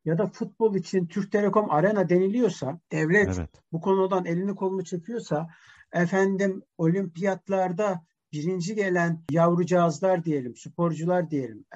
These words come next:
Speaker 1: Ondan sonra mesela Mete Gazoz bir gazoz reklamında oynuyorsa bu kepazeliktir. Ama bu Mete'nin suçu değildir, ailesinin de suçu değildir.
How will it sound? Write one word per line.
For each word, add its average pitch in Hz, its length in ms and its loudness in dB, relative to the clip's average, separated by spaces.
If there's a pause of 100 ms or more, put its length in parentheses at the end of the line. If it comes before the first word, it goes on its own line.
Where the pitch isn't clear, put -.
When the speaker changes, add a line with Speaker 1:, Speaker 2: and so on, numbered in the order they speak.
(100)
Speaker 1:
Ondan 135 360 0
sonra 127 240 -8
mesela 143 540 -2 (140)
Mete 160 240 2
Gazoz 170 420 4 (120)
bir 175 500 2 (220)
gazoz 175 460 4
reklamında 165 800 4 (240)
oynuyorsa 180 880 0 (200)
bu 175 80 -8
kepazeliktir. 226 1000 0 (400)
Ama 190 340 -2
bu 214 400 0
Mete'nin 190 460 -2
suçu 208 340 -10
değildir, 233 460 0
ailesinin 190 540 -2
de 262 80 0
suçu 165 300 -16
değildir. 123 460 -6